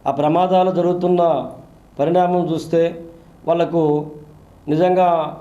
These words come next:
ఈ ఇన్సూరెన్స్ కార్డుల మీద అవగాహన లేక,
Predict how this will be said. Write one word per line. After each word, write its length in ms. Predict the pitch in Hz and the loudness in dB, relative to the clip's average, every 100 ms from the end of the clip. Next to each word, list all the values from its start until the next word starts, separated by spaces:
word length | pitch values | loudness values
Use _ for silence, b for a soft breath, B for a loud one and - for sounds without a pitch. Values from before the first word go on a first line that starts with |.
| - | -8
ఈ 280 | 165 160 156 | -2 0 2
ఇన్సూరెన్స్ 880 | 156 170 190 190 180 - 185 156 135 - | 0 0 0 0 -2 0 0 0 -4 -6
కార్డుల 300 | 147 156 160 | -2 -2 0
మీద 260 | 175 170 165 165 165 - - - - _ - | 0 0 2 0 0 -4 -14 -20 -20 _ -4
అవగాహన 460 | 151 170 170 160 | -2 0 0 -2
లేక, 580 | 151 151 151 156 156 - | -2 -2 -2 -2 -2 -4